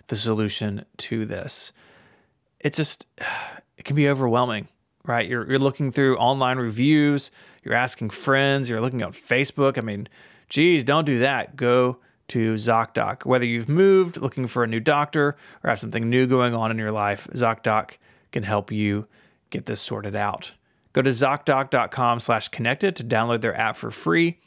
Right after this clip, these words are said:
Then find and book a top-rated doctor today. That's Z O C D O C, zocdoc dot com slash connected. Our thanks to ZocDoc for their support of the show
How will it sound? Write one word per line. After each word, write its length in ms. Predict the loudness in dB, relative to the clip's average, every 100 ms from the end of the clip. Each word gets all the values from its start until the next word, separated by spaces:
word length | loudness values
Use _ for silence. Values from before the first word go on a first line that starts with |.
| _ -6
Then 140 | -4 -2
find 400 | 0 2 2 -2
and 120 | 0
book 220 | 0 0
a 20 |
top-rated 480 | -2 0 0 -2 0
doctor 320 | -2 -4 -6
today. 460 | -8 0 0 0 -6 _ _ _ _ _
That's 200 | -2 -2
Z 300 | 0 2 2
O 140 | 4 2
C 460 | 2 2 2 2
D 360 | -2 -2 0 2
O 140 | 0
C, 460 | 0 -2 -2 -4 -8 _ _
zocdoc 640 | 0 0 2 2 0 0 -8 -2
dot 240 | 0 0
com 320 | -4 -4 -4
slash 460 | -6 -6 -6 -6 -6
connected. 640 | -4 -2 -2 -2 -8 -10 -20 _ _ _ _ _
Our 80 | -4
thanks 220 | 0 0
to 60 | 0
ZocDoc 560 | 2 2 2 0 0
for 100 | 0
their 100 | 0
support 380 | 0 -2 -2 -2
of 40 | -4
the 60 |
show 460 | -4 0 2 0